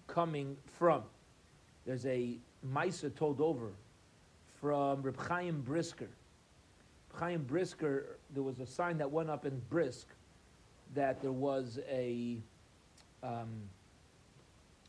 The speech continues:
there was a lecturer that was coming to Brisk, and he had given, he had given, uh, drushas in various cities. Reb Chaim heard that, uh, this guy's not a true Eved Hashem. So he sent out a word to everybody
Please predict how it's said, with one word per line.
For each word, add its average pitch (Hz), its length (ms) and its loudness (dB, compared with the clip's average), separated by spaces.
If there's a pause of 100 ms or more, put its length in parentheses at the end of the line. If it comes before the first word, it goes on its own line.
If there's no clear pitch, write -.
(180)
there 131 80 -4
was 135 140 0
a 139 40 0
lecturer 143 640 0
that 120 100 -4
was 127 140 -10
coming 165 300 -2
to 147 100 -8
Brisk, 135 380 -8 (540)
and 139 80 -8
he 147 60 -2
had 160 140 -4
given, 202 400 -2 (240)
he 139 60 -6
had 143 140 -4
given, 202 320 -2
uh, 139 240 0
drushas 175 420 0
in 151 120 -4
various 165 360 0
cities. 156 300 -2
Reb 170 160 -4
Chaim 220 260 2
heard 185 360 2 (480)
that, 151 240 2
uh, 147 260 2
this 139 140 -4
guy's 170 300 4
not 160 280 -2
a 156 60 -4
true 165 220 0
Eved 143 220 2
Hashem. 127 300 -2 (840)
So - 200 -2
he 143 140 -2
sent 196 380 2
out 175 240 4
a 160 100 0
word 160 600 4
to 175 100 2
everybody 151 640 2